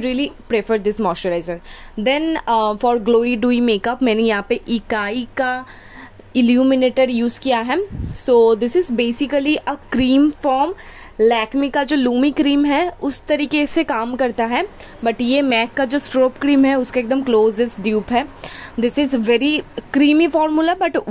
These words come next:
once you blend it, ये बहुत अच्छे sheer सा glow provide करता है। लगता है कि आपने moisturizer ही apply किया है, but एक ग्लो रहता है face पे।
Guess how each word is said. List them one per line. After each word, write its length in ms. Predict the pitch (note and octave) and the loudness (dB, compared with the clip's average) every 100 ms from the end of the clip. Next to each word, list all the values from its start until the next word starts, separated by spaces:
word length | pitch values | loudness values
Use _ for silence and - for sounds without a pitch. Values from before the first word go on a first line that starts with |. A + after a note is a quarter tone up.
| G#3 | -2
once 240 | A3+ - | -2 0
you 80 | D#4 A#3 G#3+ | 0 2 2
blend 380 | G#3 A#3 B3+ G4 | 2 2 2 0
it, 40 | - - - - - - | -2 -20 -20 -20 -20 -10
ये 180 | G#3 B3+ | -2 -2
बहुत 520 | G3 A3 G#3+ A#3 B3 | 0 -2 0 0 0
अच्छे 260 | A#3+ - C#4 | -2 -2 -4
sheer 480 | - - A#3 A3+ A3+ | -4 -2 0 0 0
सा 140 | B3 | -2
glow 260 | G#3+ G#3 G3 | -2 0 0
provide 380 | G#3 F#3+ G3 G3 | 0 0 -2 -2
करता 280 | G3+ F3 G3+ | -4 -2 -2
है। 220 | A#3+ E4 - | -2 -4 -4
लगता 280 | G#3 G#3+ C4+ | -4 -2 -2
है 100 | C#4+ | -2
कि 140 | D#4+ | 0
आपने 240 | E4+ C#4+ E4+ | -2 0 0
moisturizer 760 | C#4+ A3+ B3 C4+ B3+ B3 C4 | 2 0 0 -2 0 0 -2
ही 60 | C#4+ | -2
apply 320 | B3+ A#3+ A#3 | -2 -4 -2
किया 180 | B3 A3 | -2 -2
है, 180 | C#4 G#4+ - - B3 | -4 -6 -14 -8 -4
but 120 | B3 | -2
एक 140 | - | -2
ग्लो 240 | A3 A3+ A3+ | 0 2 4
रहता 300 | G#3+ E3 F#3 | 2 -2 -4
है 140 | F#3+ | -4
face 300 | F#3 E3+ D#3 | -4 -6 -6
पे। 140 | - | -6